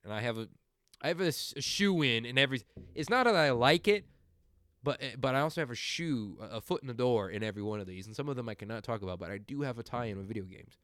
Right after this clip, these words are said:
Thinking now, no, that's not breaking an N D A. We're good. Uh, <laughs> I know a lot of shit that's happening, folks. Just wait. So, very much take consideration with that is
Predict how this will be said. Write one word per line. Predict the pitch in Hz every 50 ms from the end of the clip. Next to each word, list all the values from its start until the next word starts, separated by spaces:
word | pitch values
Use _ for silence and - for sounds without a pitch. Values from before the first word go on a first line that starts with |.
| _ _ _ _ _ _ _ - - - - - _ - _ _ _ _ - _ _ _ _ _ _ _ -
Thinking | 98 90 95
now, | 92 95 95 90 90
no, | 90 90 95 95 98 98 92 90 80 82
that's | 90 101 -
not | - 80 -
breaking | - - - - 80
an | 82 82
N | 85
D | 87 82 98 117
A. | 139 151
We're | 175 190
good. | 208 254 294 269 220 - _ _ _ _ _ _ _ _ -
Uh, | - 123 127 127 117 104 95 87 82 82 80 _ _ _ _ _ _
<laughs> | _ _ _ _ _ _ - -
I | 98 85 139 - - 101
know | 98 90 78
a | 78
lot | 78 82 98 101
of | 101
shit | - - 127
that's | 127 113 -
happening, | 101 95 98 98 98
folks. | - 95 104 107 - -
Just | - - 95 - -
wait. | 165 220 226 180 165 170 - - _ _ _ _ _ _ _ _ _
So, | - 175 156 147 147 147 135 - _ _ _ _ _ _ _ _ _ _ _ - - - - _ _ _
very | - 131 165 185 185
much | 175 160 156 139 - - -
take | - 170 165 -
consideration | 165 147 135 - 143 131 127 123 - -
with | 110 -
that | 110 110 104 101 - -
is | 101 95 95 92 - -